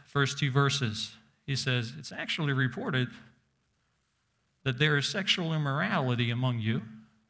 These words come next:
and such sexual immorality is not even named among the Gentiles." So you, it's not, you got stuff going on in your church that even the Gentiles would be like, "Whoa." That a man has his father's wife.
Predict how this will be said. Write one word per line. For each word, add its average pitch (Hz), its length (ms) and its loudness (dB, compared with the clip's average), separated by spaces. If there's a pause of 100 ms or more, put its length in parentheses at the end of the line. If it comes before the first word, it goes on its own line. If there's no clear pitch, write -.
(280)
and 131 140 0
such - 560 -4
sexual 156 480 -2
immorality 139 560 2
is 123 160 0
not 139 180 0
even 135 360 0 (100)
named 143 280 4
among 147 220 2
the 127 120 -2
Gentiles." - 760 -6 (760)
So 131 60 -2
you, 123 160 -2 (640)
it's - 120 -20
not, 131 180 -6 (380)
you 170 80 -12
got - 160 -6
stuff 214 240 -6
going 196 180 0
on 190 100 2
in 190 80 4
your 175 80 0
church 202 360 -4
that 160 260 2
even 185 200 0
the 143 80 2
Gentiles 151 520 0
would 127 60 -4
be 139 80 -2
like, 123 180 -2
"Whoa." 117 340 -2 (1500)
That 139 140 4
a 135 40 2
man 170 340 6
has 143 260 4
his 135 180 0
father's 143 380 0
wife. 170 400 -8